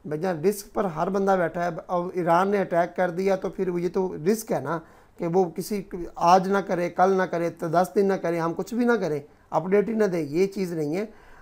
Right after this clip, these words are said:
लेकिन वो तो एक अनफॉर्चुनेटली ये काम होना है ना। लेकिन जब अटैक हुआ फ़ौरन, फ़ौरन आप अपने यूएसटी में कन्वर्ट कर लें जो, जो आपके पास कॉइन्स पड़े हुए हैं, यही हल है। और फिर होल्ड करें, लास्ट डंप तक जहाँ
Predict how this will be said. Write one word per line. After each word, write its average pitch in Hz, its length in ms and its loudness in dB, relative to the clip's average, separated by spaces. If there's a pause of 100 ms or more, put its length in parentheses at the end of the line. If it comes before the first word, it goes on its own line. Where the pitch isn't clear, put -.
(120)
लेकिन 170 280 0
वो 196 180 6
तो 220 200 8
एक 220 180 8
अनफॉर्चुनेटली 202 760 0
ये 208 80 2
काम 185 280 0
होना 170 300 2
है 160 100 0
ना। 131 140 -6 (300)
लेकिन 185 200 0
जब 196 180 4
अटैक 196 340 4
हुआ 208 200 6
फ़ौरन, 185 360 0
फ़ौरन 196 500 2
आप 175 360 2 (260)
अपने 170 360 0
यूएसटी 160 520 -2
में 165 120 2
कन्वर्ट 170 400 0
कर 175 180 0
लें 170 160 -2
जो, 151 240 -4
जो 151 160 -2
आपके 147 240 0
पास 143 260 -6 (200)
कॉइन्स 143 260 -6
पड़े 143 240 -4
हुए 139 160 -4
हैं, 113 180 -14
यही 190 200 -2
हल 147 220 -2
है। 147 60 2
और 151 140 2
फिर 170 120 -4
होल्ड 156 320 0
करें, 180 420 -2
लास्ट 170 420 2
डंप 165 280 -2
तक 160 80 -6
जहाँ 147 300 -6